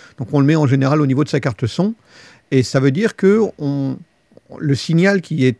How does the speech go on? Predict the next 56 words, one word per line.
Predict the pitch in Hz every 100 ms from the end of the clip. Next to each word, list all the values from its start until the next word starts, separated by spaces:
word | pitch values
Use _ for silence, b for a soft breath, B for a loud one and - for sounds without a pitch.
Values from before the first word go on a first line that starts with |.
| -
qui | 131
transite | - 165 156 196
au | 156
travers | - 135 131 117
du | 117
câble, | - 233 247 123 B B _
c'est | 117
un | 120
signal | - 127 151 143
micro, | 123 123 - 131
au | 131 120 131
niveau | 123 127
microphone, | 127 120 127 - 220 185 107 B B -
et |
ensuite | 117 110 240 254
il | 175
monte | 160 156
de | 139
trente | - 135
D | 120
B | 120
et | 202 151
ensuite | 120 185 -
il |
arrive | 131 143
dans | 139
la |
carte | 127 127 139
son. | 120 123 B B B B -
Le | 139
fait | 233
de | 226
l'avoir | 208 185
directement | 151 202 226 214 196
dans | 185
le | 156
micro | 143 - 247
fait | 247 -
que | -
dans | 151 131 139 254 247 208 -
le | 135
câble | 123 190 226 180 123 b b b -
diff-, | 135 120 127 -
se, | 127 147 135
se, | - 127
se | 107 120
diffuse | 120 - 247
un | 170
signal | 120 156 226
qui | 135
est | 113
déjà | 175 165 143 220
boosté | 151 170 - 180
de |
trente | - 160
décibels. | 151 139 147 135 123